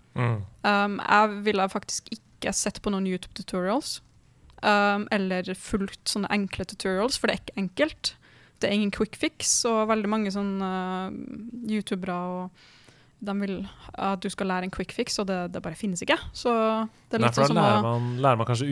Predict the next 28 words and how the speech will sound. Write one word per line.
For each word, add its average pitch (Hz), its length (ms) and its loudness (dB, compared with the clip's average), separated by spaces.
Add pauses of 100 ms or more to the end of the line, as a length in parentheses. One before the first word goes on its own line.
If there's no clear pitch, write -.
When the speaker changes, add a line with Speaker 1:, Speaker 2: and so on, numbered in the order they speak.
Speaker 1:
uvaner 95 340 2
i 120 80 2
stedet, 117 300 0
på 139 80 -2
en 131 80 -2
måte? 185 160 -2 (460)
Speaker 2:
Man 262 200 6
lærer 254 360 8
jo, 226 120 6 (200)
mm, 90 240 -8
s-, - 240 0
altså, 233 260 6 (380)
det 240 120 4
er 233 40 2
som 233 160 0
å, 226 100 4 (1400)
det 233 120 6
er 226 40 4
som 240 120 4
å 208 40 0
dra 214 160 6
til 214 120 -6
treningssenteret, 202 680 2
og 190 80 -2
så 196 120 -4
plukker 202 320 -4
du 180 80 -2
opp - 260 -16